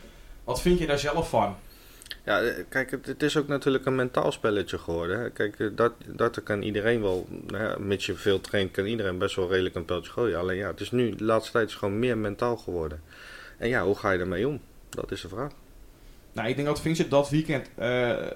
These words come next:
Speaker 1: in de laatste avondsessie er wat moeite mee had. Zeker, hij kwam ook Cameron Menzies tegen. Die was heel druk, liep verkeerde kant van het podium af, heel enthousiast. En je zag Van der Voort echt moeite hebben om zijn concentratie te behouden.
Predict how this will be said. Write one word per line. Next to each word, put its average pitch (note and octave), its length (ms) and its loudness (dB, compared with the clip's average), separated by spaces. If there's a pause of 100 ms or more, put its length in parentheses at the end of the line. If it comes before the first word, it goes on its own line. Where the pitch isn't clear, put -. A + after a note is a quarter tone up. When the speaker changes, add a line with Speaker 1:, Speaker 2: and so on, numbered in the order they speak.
Speaker 1:
in C3 240 -6
de B2 60 0
laatste B2+ 420 2
avondsessie D3 640 0
er B2+ 60 -2
wat A#2+ 160 -2
moeite D#3+ 300 4
mee E3 200 2
had. D3 300 4
Zeker, D#3+ 360 0
hij C#3+ 80 -2
kwam C#3 160 0
ook C#3+ 120 0
Cameron C#3+ 300 0
Menzies D#3 360 2
tegen. E3+ 360 2
Die D#3 120 -2
was D#3 160 0
heel D3+ 220 8
druk, C#3+ 260 4
liep D#3+ 140 0
verkeerde F3 340 4
kant D#3+ 200 -2
van E3+ 100 -2
het - 80 -6
podium D3 320 4
af, C3 180 0
heel D3+ 480 4
enthousiast. D#3 600 2 (440)
En C#3 200 0
je C#3 80 0
zag D#3 140 2
Van D3+ 180 2
der D3+ 80 2
Voort D#3 220 4
echt C#3+ 200 -4
moeite D#3 380 4
hebben C#3 340 0
om C#3 100 -6
zijn - 120 -10
concentratie D3+ 600 -4
te A#2+ 100 -8
behouden. G2+ 580 -2